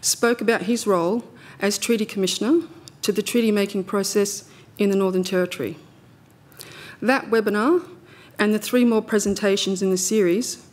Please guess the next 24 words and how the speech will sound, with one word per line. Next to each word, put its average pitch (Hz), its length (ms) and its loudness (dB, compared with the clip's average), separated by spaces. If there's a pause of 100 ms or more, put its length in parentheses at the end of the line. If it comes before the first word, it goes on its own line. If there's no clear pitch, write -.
(300)
will 196 120 -2
be 196 160 -2
available 196 460 0
on 196 180 0
YouTube 185 340 -2
afterwards. 165 680 -6 (2500)
The 220 120 4
webinar 294 380 4
today 226 380 2
is 214 140 0
about 214 300 0
truth-telling, 208 720 0 (280)
the 208 120 0
massacre 214 400 0
history 196 500 -2 (340)
of 185 100 2
Aboriginal 196 420 2
people 190 360 -2
in 196 140 0
the 190 60 2
Northern 185 280 2
Territory 185 380 -2
of 180 40 -4
Australia. 175 500 -2